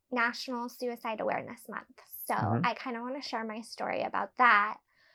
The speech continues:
Speaker 1: Um, when I was fourteen, I almost committed suicide.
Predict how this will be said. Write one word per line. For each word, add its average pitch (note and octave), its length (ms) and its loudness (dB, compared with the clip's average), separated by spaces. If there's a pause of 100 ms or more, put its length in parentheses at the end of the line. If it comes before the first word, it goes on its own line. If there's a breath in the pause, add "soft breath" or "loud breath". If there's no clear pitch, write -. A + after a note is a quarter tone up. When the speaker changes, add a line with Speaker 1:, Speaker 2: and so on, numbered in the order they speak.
(380 soft breath)
Speaker 1:
Um, A3 560 2
when A#3+ 200 2
I A3+ 140 6
was A#3+ 200 -4
fourteen, B3+ 840 2 (960)
I C4 120 6
almost A#3+ 280 -4
committed A#3 440 0
suicide. G3+ 600 -2